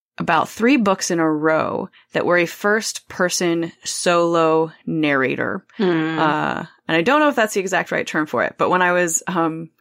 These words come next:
Speaker 1: telling Jess, like, "We'll just, you know, sort of highlight and do superlatives or whatever."
Speaker 2: <laughs>
Speaker 1: Um, I told her, like, "My first one is, this is the, the narrative style I realized I really like in twenty nineteen is first person solo narrating."
Speaker 2: <laughs>
Speaker 1: Um, which again, I don't know if that's a real thing, but,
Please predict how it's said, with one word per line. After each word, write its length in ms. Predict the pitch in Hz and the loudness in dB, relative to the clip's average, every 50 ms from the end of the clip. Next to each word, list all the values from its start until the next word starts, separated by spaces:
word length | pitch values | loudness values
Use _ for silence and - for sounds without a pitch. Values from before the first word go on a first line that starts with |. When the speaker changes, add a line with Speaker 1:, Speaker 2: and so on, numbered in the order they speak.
| _ _ | _ _
Speaker 1:
telling 320 | - - 220 226 247 214 | -6 0 2 2 2 2
Jess, 260 | 196 202 190 170 - | 0 0 -2 -2 -4
like, 260 | 180 165 - - - - - - - - - _ _ | -6 -6 -8 -10 -16 -20 -20 -20 -20 -20 -20 _ _
"We'll 200 | 269 311 330 311 | 0 0 0 0
just, 460 | 269 - 320 - - - - - - _ - | 0 -2 -4 -4 -4 -4 -6 -8 -10 _ -6
you 160 | 247 277 330 | -2 0 2
know, 120 | 254 247 | 2 2
sort 200 | 240 - 277 254 | 2 0 0 -2
of 80 | 269 262 | -2 -2
highlight 400 | - - - 277 269 262 247 226 | -4 -2 -2 0 0 2 2 2
and 260 | 220 208 202 190 175 - - _ - | 2 0 -2 -4 -8 -12 -18 _ -8
do 140 | - 233 247 | -6 -6 -4
superlatives 680 | - 240 - - 247 247 240 226 202 196 190 170 175 175 | -4 -6 -4 0 0 2 2 4 2 2 0 0 -2 -4
or 80 | 180 | -2
whatever." 520 | 175 196 226 240 233 196 185 165 151 156 - - - - - - | 0 2 2 2 2 2 2 0 0 -2 -4 -8 -18 -18 -8 -2
Speaker 2:
<laughs> 20 | - | 0
Speaker 1:
Um, 380 | - - 170 170 165 165 160 | 2 4 4 4 4 2 2
I 100 | - - | 0 -2
told 200 | 180 196 226 202 | 0 2 2 2
her, 80 | 233 185 | 2 2
like, 160 | 175 180 175 | 2 2 0
"My 340 | 180 202 233 269 277 262 247 | 0 2 2 2 2 0 0
first 300 | - - 240 240 - - | 0 0 -2 -2 0 -2
one 120 | 226 220 | -2 -2
is, 200 | 214 208 190 - - _ - | -2 -2 -4 -8 -12 _ -2
this 200 | 208 226 220 - | -2 0 0 -2
is 200 | 233 202 185 - | -4 -6 -6 -6
the, 200 | - 190 175 - _ - - - - _ - | -6 -6 -6 -8 _ -20 -20 -20 -14 _ -4
the 100 | 175 185 | -2 0
narrative 360 | 190 247 311 320 311 277 - | 2 2 2 2 2 0 -2
style 400 | - - - 233 233 240 240 226 | -2 -2 0 2 2 2 4 4
I 80 | 202 | 2
realized 480 | 180 175 196 226 233 226 220 214 214 196 | 2 2 2 2 4 4 4 2 2 2
I 60 | 185 | 2
really 320 | 165 165 196 233 240 240 214 | 2 2 2 2 2 2 2
like 240 | 202 196 190 - | 2 0 0 0
in 80 | 175 151 | -4 -6
twenty 260 | - - 226 226 220 | -4 -2 -2 0 0
nineteen 520 | 208 208 196 180 - - 202 190 185 180 170 | 0 -2 -4 -6 -4 -4 -4 -2 -2 -4 -6
is 120 | 156 - | -6 -6
first 320 | - - 254 262 254 - | -4 0 0 0 0 0
person 300 | - 247 233 - 214 185 | -2 -2 -2 -2 -2 -6
solo 420 | - - 220 208 202 202 190 185 175 | -4 -2 0 0 2 2 2 0 0
narrating." 640 | 165 165 165 165 156 143 135 123 - 98 127 - - | 0 0 0 0 0 0 -2 -4 -6 -8 -10 -10 -6
Speaker 2:
<laughs> 300 | - 277 285 277 208 190 | -2 2 2 2 2 4
Speaker 1:
Um, 540 | - 277 262 170 160 302 330 359 - - - - | 2 4 4 4 4 4 2 0 -2 -6 -14 -20
which 280 | - - 175 170 - - | -8 -4 -4 -4 -2 -2
again, 220 | 170 165 160 151 | -2 0 0 0
I 80 | 151 156 | 0 0
don't 80 | 170 170 | 0 -2
know 40 | |
if 80 | 165 - | -2 -2
that's 200 | 170 165 160 - | -4 -4 -4 -4
a 40 | 165 | -4
real 160 | 165 156 156 | -4 -4 -4
thing, 240 | - 165 165 156 156 | -6 -8 -8 -4 -2
but, 240 | 190 196 - - | -2 -2 -2 -2